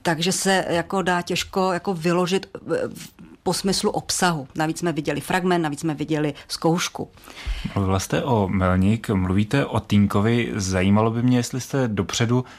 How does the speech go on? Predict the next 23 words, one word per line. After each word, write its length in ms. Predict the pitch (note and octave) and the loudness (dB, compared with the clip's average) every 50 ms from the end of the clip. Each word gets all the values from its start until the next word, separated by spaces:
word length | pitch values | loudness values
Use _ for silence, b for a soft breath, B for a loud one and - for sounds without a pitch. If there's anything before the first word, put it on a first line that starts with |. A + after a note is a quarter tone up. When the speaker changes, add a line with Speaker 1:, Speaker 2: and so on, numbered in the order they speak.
| B B B _ - - F#2+ | B B B _ -2 -2 0
Speaker 2:
věděla, 420 | E2+ F#2+ F#2 F#2+ F#2+ G2+ G#2+ A2+ | 2 2 2 4 4 4 4 4
jestli 200 | A2 G#2+ - B2+ | 2 2 0 -4
jste 140 | - - A#2+ | -4 -2 0
měla 240 | A2 A2+ A#2 A2+ A2 | 2 4 4 4 4
rozmyšleno, 760 | G#2+ G2+ F#2 G2 G2+ G2+ G#2+ G2+ - - B2 A#2 A#2 A#2 A#2 | 4 2 2 2 2 2 2 0 -2 -2 0 0 2 2 0
že 140 | A2 A2 A2+ | 0 -2 -2
půjdete 460 | G#2+ - A2 G#2+ G#2 G#2+ G#2 - A#2 | -2 0 0 2 2 2 2 0 -2
po 160 | - - A2+ | -2 -2 -2
té 260 | G2+ - A#2 A#2+ A#2+ A#2 B B B _ - | 0 2 2 2 2 0 B B B _ -8
jakoby 380 | G2 E2+ - - A2+ G#2 E3 | -8 -4 0 0 0 2 2
americké, 540 | D#3 B2+ A2 G2 G2+ G2+ - - - G2 F#2 | 2 2 2 2 2 -2 -2 -4 -4 -4 -2
ale 180 | - G#2 G2+ G2+ | 0 0 0 0
přitom 300 | G2 - A2 G2+ A#2+ A#2+ | 0 -2 0 0 2 2
zároveň 340 | A2 G#2+ G2+ G#2 G#2+ A2+ A2+ | 4 2 2 2 2 0 -2
české 320 | - A#2+ A2+ - - C3 B2 | -2 -4 -6 -4 -4 -6 -4
stopě. 260 | - - A#2+ - G2+ | -6 -6 -6 -6 -8
U 100 | - - | -8 -2
té 180 | - A#2 A#2 | 0 0 2
Melník 380 | A2+ A2+ A2 A2 A2 A#2 A#2 - | 2 2 0 2 2 0 0 -2
to 100 | - A2+ | -4 -4
bylo 160 | G#2 A2+ A2+ | -2 -2 -2
spíše 260 | - - - G2+ - | -2 -4 -4 -6 -4
překvapení. 640 | G2+ - - G2+ - F#2+ E2+ - E2 E2 D#2+ F2 | -4 -4 -4 -2 -2 -2 -2 -2 -4 -6 -6 -8